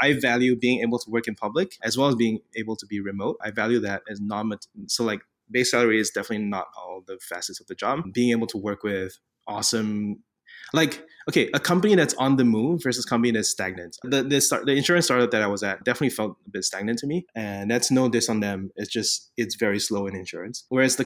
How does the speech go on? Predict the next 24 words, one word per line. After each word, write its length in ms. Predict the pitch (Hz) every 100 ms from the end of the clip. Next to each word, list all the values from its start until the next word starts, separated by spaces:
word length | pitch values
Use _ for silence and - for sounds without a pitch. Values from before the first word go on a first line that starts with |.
| -
and, 140 | 117
like, 160 | 110 104
we 100 | 131
were, 220 | 139 131
like, 160 | 117 -
arguing 460 | 107 120 120 113 110
over, 340 | 104 107 101
like, 220 | 95 87 - -
anyway, 200 | 117 104
I, 180 | 120 135
I 40 |
just 180 | 143 -
don't 180 | 151 147
wanna, 260 | 139 120 -
so, 260 | - 147 131
like, 340 | 135 135 127 - - - 127
a, 100 | 131 131
a 60 | 147
company 240 | 190 196
that's 160 | 175 143
on 80 | 131
the 80 | 117
move 300 | 117 113 113
and 180 | 110